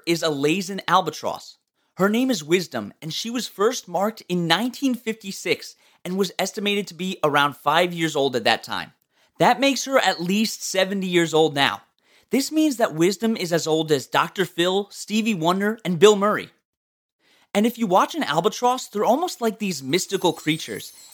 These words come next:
and that's often how they've been viewed by people throughout history. They're highly respected in a lot of different cultures, and some cultures even believe that albatrosses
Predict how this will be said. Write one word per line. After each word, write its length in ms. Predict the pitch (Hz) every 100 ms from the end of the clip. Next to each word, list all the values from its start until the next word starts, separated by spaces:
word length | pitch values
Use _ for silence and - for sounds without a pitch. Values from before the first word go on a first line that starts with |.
| -
and 100 | 202
that's 160 | 247 -
often 320 | 190 247 277
how 200 | 202 208
they've 220 | 208 202
been 180 | 170 170
viewed 320 | 139 151 220
by 140 | 156 131
people 380 | - 143 131 123
throughout 380 | - 143 139
history. 440 | 143 202 - 107 - _ _ _ _ _ _ _ _ -
They're 160 | 196 202
highly 420 | 156 190 254 254
respected 600 | 240 - - 175 170 131
in 180 | - 151
a 80 | 139
lot 320 | 135 143 180
of 80 | 156
different 320 | 165 160 120
cultures, 520 | 143 131 - 101 - _ _ -
and 120 | 180
some 300 | - 208 269
cultures 540 | - 196 170 170 160 -
even 240 | 214 247
believe 340 | 214 170 190 170
that 120 | -
albatrosses 720 | 135 160 180 - 180 202 202